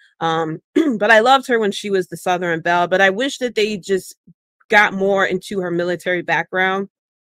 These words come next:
more quickly, 'cause I felt as though it was, it's a lot of money left on the table, 'cause you have a bit of a missing piece with,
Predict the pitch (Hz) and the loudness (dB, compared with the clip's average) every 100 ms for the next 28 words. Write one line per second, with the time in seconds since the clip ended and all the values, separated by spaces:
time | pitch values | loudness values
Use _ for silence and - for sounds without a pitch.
0 | _ _ _ - 175 185 180 190 185 - | _ _ _ -12 -4 -2 -2 -2 -2 -6
1 | 147 - _ _ - 226 220 285 262 233 | -14 -16 _ _ -4 -2 2 4 4 2
2 | 226 202 185 - 196 220 214 214 208 196 | 2 2 0 -2 -4 -2 2 4 2 0
3 | 170 175 190 196 180 165 180 175 - 170 | -6 -4 -2 0 -2 0 -2 -2 -2 -4
4 | 156 170 170 175 214 233 _ - _ 202 | -4 -4 -6 -4 -6 -8 _ -20 _ 0
5 | 208 214 226 226 185 214 208 196 175 202 | 2 2 2 0 0 2 2 0 -2 -2
6 | 202 214 180 - 262 196 165 170 - - | -2 -4 -6 -8 -6 -4 -6 -6 -16 -6
7 | 180 180 175 - | -2 0 -2 -8